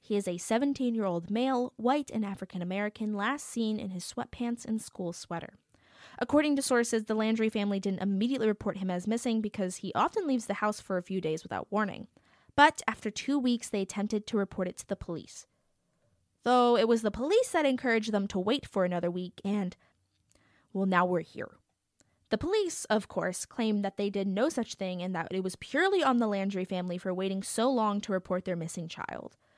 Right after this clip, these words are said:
Apparently, Jonathan got in a fight with his parents and went on a walk on August sixteenth to blow off steam. The parents just assumed he was crashing at a friend's house, specifically Chris Breckenridge. Though after two weeks of not seeing their son, they realized this was probably not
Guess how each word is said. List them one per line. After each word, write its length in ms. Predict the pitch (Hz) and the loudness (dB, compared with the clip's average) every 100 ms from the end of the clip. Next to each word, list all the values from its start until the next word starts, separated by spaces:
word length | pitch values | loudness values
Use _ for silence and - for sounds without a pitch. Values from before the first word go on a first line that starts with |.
| _ | _
Apparently, 500 | - 277 311 277 294 | 0 4 6 6 2
Jonathan 460 | 254 240 254 262 247 | 2 4 2 2 2
got 200 | 220 - | 2 2
in 80 | 208 | -2
a 60 | |
fight 200 | 190 202 | 0 0
with 100 | - | 0
his 120 | 196 - | -4 -6
parents 500 | - 202 196 196 - | -2 -2 0 -4 -4
and 160 | 196 190 | -4 0
went 160 | 214 | 0
on 80 | 247 | 0
a 80 | 269 | 0
walk 340 | 220 185 190 | 2 2 0
on 140 | 190 185 - | -4 -4 0
August 360 | 196 208 233 | 0 0 -4
sixteenth 600 | - 190 - - 185 170 _ | -6 -8 -12 -6 -6 -6 _
to 100 | 214 | -6
blow 220 | 185 175 | -2 -2
off 180 | 165 143 | -2 -4
steam. 280 | - - - - _ _ _ _ | -8 -12 -14 -18 _ _ _ _
The 80 | - | -10
parents 360 | 220 285 269 247 | 0 2 2 0
just 280 | - 196 - | -6 -6 -6
assumed 480 | 190 285 277 233 - | -4 0 2 2 0
he 80 | |
was 140 | 190 190 | -4 -4
crashing 380 | - 185 - 180 | -4 -4 -4 -6
at 80 | 175 | -4
a 20 | |
friend's 300 | - 214 214 | -2 -2 -2
house, 240 | - - | -6 -10
specifically 760 | - 214 - 320 277 - 185 - _ - | -12 -6 -2 0 0 -2 -4 -6 _ -6
Chris 340 | - 196 - | -2 -2 -2
Breckenridge. 680 | - 165 - - 53 - - _ _ - | -8 -6 -8 -10 -10 -14 -20 _ _ 2
Though 220 | 202 202 | 4 4
after 240 | 196 - 196 | 0 -6 -8
two 220 | - 277 | -4 0
weeks 260 | 311 302 | 0 0
of 100 | - | -2
not 200 | 214 196 | -2 -2
seeing 260 | - 196 185 | -2 -4 -2
their 140 | 180 | -2
son, 420 | 170 - 233 262 247 | -4 -2 0 0 0
they 160 | 202 | -2
realized 480 | 190 190 196 190 190 | -2 -2 0 -2 -4
this 140 | 208 | -10
was 100 | - | -10
probably 520 | - - - 214 214 208 | -12 -14 -10 -4 -2 -2
not 240 | 190 147 | -2 -6